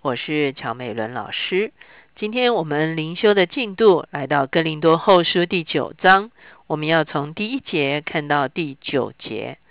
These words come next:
我们所要一起思想的主题是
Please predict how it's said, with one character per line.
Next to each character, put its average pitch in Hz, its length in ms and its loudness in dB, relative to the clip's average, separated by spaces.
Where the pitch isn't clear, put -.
我 143 80 -8
们 147 320 0
所 151 160 -2
要 139 100 0
一 151 60 -4
起 151 180 -10
思 240 220 -10
想 180 200 0
的 175 120 -2
主 151 180 -4
题 151 240 -6
是 165 380 -6